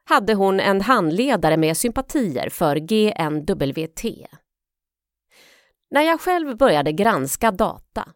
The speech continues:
såg jag att den teorin inte är någon bra förklaring", säger Melanie Bowley. Istället fick hon upp ögonen för Integrated Information Theory,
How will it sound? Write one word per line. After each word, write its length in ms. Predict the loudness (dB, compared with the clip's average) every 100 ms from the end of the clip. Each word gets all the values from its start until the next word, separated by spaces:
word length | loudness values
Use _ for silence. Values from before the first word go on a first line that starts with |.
| _
såg 420 | -6 0 2 2 2
jag 200 | 2 0
att 100 | -2
den 340 | 2 2 2
teorin 460 | 0 2 4 4 2
inte 320 | 2 2 2
är 80 | 2
någon 280 | 2 2 0
bra 240 | 2 0
förklaring", 680 | -2 -6 -2 -2 -2 -6 -14 -20 _ _ _ 0
säger 420 | 2 4 0 -2 -2
Melanie 420 | 0 0 -2 -2
Bowley. 480 | -2 -2 -6 -16 -20 _ _ _ _ _ _ _ _ _ _ -20 _ _ _ -2
Istället 840 | 0 4 4 4 -2 -6 -16 -20 -4
fick 140 | -2
hon 140 | 2 2
upp 160 | 0
ögonen 540 | 0 0 2 0 0 0
för 380 | 2 2 0 -8 _
Integrated 800 | 2 2 0 0 2 2 0 -2 0
Information 840 | -4 0 2 4 2 0 -2 -2
Theory, 640 | -2 0 0 -2 -6 -14